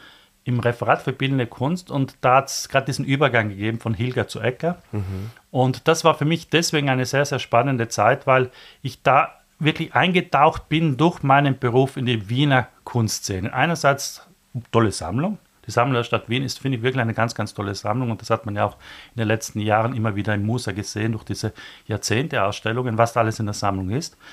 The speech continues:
Speaker 1: Ich habe Sammlungsbetreuung gemacht, ich habe Ausstellungsprojekte kuratiert und organisiert. Auf der anderen Seite war es aber auch toll, weil wir diese Subventionsschiene natürlich auch ein bisschen bei uns, äh, hatten. Und dadurch habe ich auch dieses Setting schon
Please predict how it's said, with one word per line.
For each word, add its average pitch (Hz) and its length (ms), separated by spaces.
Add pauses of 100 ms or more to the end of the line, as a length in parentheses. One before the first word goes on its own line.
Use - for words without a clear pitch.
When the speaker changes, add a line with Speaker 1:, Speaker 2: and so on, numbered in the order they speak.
(240)
Speaker 1:
Ich - 80
habe - 140
Sammlungsbetreuung 160 840
gemacht, 151 340
ich 113 80
habe 107 160
Ausstellungsprojekte 123 840
kuratiert 113 640
und 110 100
organisiert. 107 640 (400)
Auf - 120
der - 140
anderen 185 200
Seite 170 320
war 156 80
es 156 100
aber 147 140
auch 143 120
toll, 139 200
weil 127 160
wir 131 160
diese 117 240
Subventionsschiene 127 840
natürlich 113 300
auch 123 140
ein - 100
bisschen 110 240
bei 104 80
uns, 120 240 (600)
äh, 123 120
hatten. 147 420
Und 143 260
dadurch 151 260
habe 151 140
ich 139 80
auch 147 180 (160)
dieses 180 380
Setting 113 380 (200)
schon 120 300